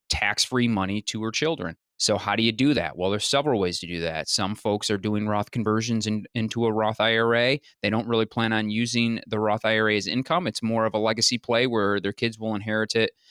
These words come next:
uh, tax-free. Others, it's through some form of life insurance, uh, y-,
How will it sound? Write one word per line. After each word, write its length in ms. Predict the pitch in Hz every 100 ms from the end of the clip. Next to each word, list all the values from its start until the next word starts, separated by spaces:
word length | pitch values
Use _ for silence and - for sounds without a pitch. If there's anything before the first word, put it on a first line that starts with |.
| -
uh, 280 | - 98 92 92
tax-free. 680 | 110 107 - 123 123 151 _ _ _ -
Others, 360 | 123 139 139
it's 180 | 123 -
through 380 | 131 127 123 123
some 200 | - 123
form 240 | - 127
of 80 | 117 104
life 280 | 120 131
insurance, 760 | 131 - 135 131 127 127 - -
uh, 520 | 110 101 101 98 73 -
y-, 240 | 80 101